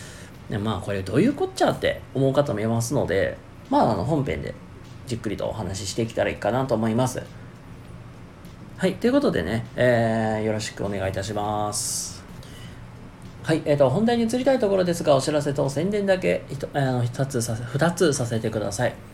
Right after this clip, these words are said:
で、一つ目でございますが、えーと、現在ノートっていうところ、まあ、あの、ブログのプラットフォームの方で、あの、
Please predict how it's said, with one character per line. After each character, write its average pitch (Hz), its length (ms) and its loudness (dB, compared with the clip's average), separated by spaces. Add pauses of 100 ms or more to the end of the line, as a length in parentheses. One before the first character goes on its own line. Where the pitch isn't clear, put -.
(580)
で、 151 100 2
一 220 200 0
つ 220 100 0
目 220 100 6
で 208 60 2
ご 160 140 6
ざ 135 120 6
い 123 60 4
ま 123 100 2
す 120 140 -2
が、 131 240 8 (180)
え 120 520 4
ー - 20 -10
と、 120 60 -2
現 139 200 4
在 107 140 4
ノ 156 180 4
ー 143 40 -4
ト 107 100 0
っ - 20 -4
て 107 120 -4
い 104 40 0
う - 20 -8
と - 100 -6
こ 104 120 -4
ろ、 - 80 -4
ま 117 140 -2
あ、 - 20 2
あ 110 40 2
の、 98 200 -2
ブ 101 120 -2
ロ 113 120 6
グ 113 120 4
の 113 260 2 (300)
プ 123 60 0
ラ 117 100 4
ッ - 20 -4
ト 127 100 2
フ 127 60 2
ォ 139 40 4
ー - 20 2
ム 110 80 2
の 101 80 -2
方 107 220 2
で、 110 260 2 (420)
あ 117 100 -2
の、 98 380 -4